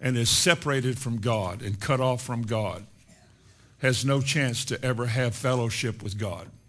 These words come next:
It is God who initiates the whole process and all the events that take place for you to be able to have fellowship with God. We call that grace. Unmerited,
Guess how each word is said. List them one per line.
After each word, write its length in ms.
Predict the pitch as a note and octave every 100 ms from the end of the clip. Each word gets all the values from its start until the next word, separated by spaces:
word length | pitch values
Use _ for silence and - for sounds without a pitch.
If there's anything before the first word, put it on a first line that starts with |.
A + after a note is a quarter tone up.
| - - - - - - -
It 140 | C3+
is 220 | B2 G#2+
God 400 | A2+ D3+ D3+ D#3
who 120 | C3 C#3
initiates 880 | C3 D#3 E3+ C#3+ C3+ B2+ B2 - -
the 120 | A#2+
whole 400 | A2+ C#3 C3+ C3+
process 1000 | - - C#3 C3 - A#2+ A2 A2+ - - - _ _ _ _ _ - - -
and 120 | A#2+
all 360 | A2+ B2+ C#3+ D3
the 140 | C#3+
events 400 | C#3 C#3+ C#3+ C#3
that 120 | C3 -
take 280 | B2+ B2+
place 340 | - B2+ A#2+ A#2+
for 140 | -
you 240 | A#2 C3+ B2
to 100 | A#2
be 120 | A#2+
able 140 | A2
to 40 | G#2
have 200 | A2 G#2
fellowship 540 | A#2 A2+ G#2+ A2 -
with 160 | G#2+ -
God. 240 | G#2+ G2
We 120 | C3
call 320 | C#3 C#3 C3
that 260 | A#2 B2+ A#2+ - -
grace. 600 | G#2+ B2+ A#2 E2 - - - - - - -
Unmerited, 840 | C#3 D#3+ F3 D3 C3+ C3+ C3+ B2